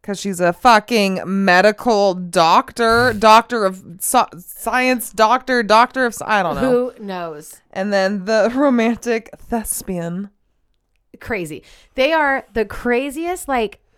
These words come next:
Speaker 2: dorky, hippie
Speaker 1: The fact
Speaker 2: couple.
Speaker 1: that they knew each other.
Speaker 2: 'Cause they run in the same circles, 'cause it's probably a pretty small circle of,
Speaker 1: Yeah,
Speaker 2: like,
Speaker 1: of them.
Speaker 2: artsy hippies. I mean,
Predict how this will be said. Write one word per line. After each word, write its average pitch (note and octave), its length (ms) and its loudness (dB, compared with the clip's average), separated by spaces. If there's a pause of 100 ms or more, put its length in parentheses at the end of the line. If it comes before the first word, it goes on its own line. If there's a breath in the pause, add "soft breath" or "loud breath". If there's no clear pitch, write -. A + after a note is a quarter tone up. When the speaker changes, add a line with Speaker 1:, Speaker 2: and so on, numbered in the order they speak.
(480)
Speaker 2:
dorky, C#4+ 640 -4 (160)
hippie D4 720 -6
Speaker 1:
The A3+ 100 2
fact A#3+ 260 2
Speaker 2:
couple. G3+ 220 0
Speaker 1:
that F#3 60 -2
they A3 180 6
knew A3+ 360 4
each C#4 240 0
other. D3 480 -2 (380)
Speaker 2:
'Cause B3+ 140 -2
they B3+ 100 2
run D4 160 2
in D#4 60 -2
the D4 80 -4
same C#4+ 180 -4
circles, D4+ 340 -4
'cause C4+ 100 -8
it's C4 100 -10
probably F#4+ 200 0
a - 40 -4
pretty E4 180 -2
small C4+ 220 -6
circle C4+ 380 -4 (280)
of, A#3 100 2
Speaker 1:
Yeah, A3 140 6
Speaker 2:
like, G#3 240 2 (120)
Speaker 1:
of A3+ 260 6
them. G#3 280 6
Speaker 2:
artsy D4 300 0
hippies. C4 880 -4 (760)
I A#3+ 220 0
mean, A3+ 580 -4